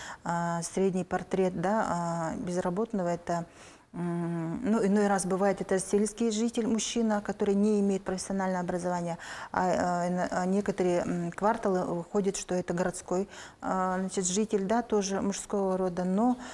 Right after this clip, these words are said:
а, в, в, ну, в обоих случаях, а, значит, э, показывает статистика, что у многих, э, граждан, которые состоят у нас на учете,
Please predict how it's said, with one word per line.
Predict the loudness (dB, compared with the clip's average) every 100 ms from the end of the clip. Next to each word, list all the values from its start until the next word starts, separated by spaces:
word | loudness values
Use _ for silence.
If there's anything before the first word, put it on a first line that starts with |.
| -10
а, | -2 0 2 2 0 -2 -4 -8 _ _ _ -16
в, | -12 -10 -8 -8 -10 -12 -12 -12 -16 _ _ -16
в, | -10 -8 -4 -2 -4 -4 -2 0
ну, | 2 2
в | 2
обоих | 4 6 4
случаях, | 2 0 0 2 2 0
а, | -2 0
значит, | -2 -4 -8 -8
э, | -4 -4
показывает | -4 -2 0 0 0 -2 -4 -10
статистика, | -8 -6 -4 -6 -6 -6 -6
что | -4 0 0 0 -6 -16 -4
у | 2
многих, | 4 6 4 2 -2 -4
э, | -4 -2 -2
граждан, | 0 2 2 0
которые | -2 -2 0 0
состоят | -2 -4 -4 -4 -4
у | -4
нас | -2 -4
на | -4 -4
учете, | -4 -2 -2 0 -2